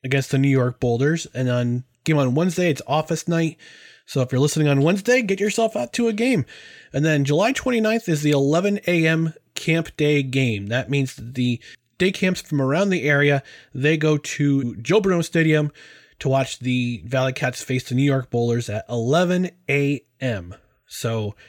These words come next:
kind of a crazy schedule they got round, going on right now. Next week, so this coming week,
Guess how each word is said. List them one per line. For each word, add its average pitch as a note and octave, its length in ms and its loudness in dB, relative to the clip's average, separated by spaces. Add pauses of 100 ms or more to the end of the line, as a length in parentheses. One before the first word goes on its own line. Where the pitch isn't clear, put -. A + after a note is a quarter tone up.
(480)
kind C4+ 180 0
of A3+ 80 0
a - 40 -10
crazy G#3+ 280 0
schedule G3+ 340 2
they F3 60 0
got F3 220 0
round, E3 320 -2
going E3+ 200 2
on D#3+ 140 2
right D3 220 0
now. D#3 280 0 (320)
Next D#3 440 -2
week, F3+ 340 -2 (220)
so - 140 -2
this G3 100 2
coming G3 240 0
week, F3+ 340 -2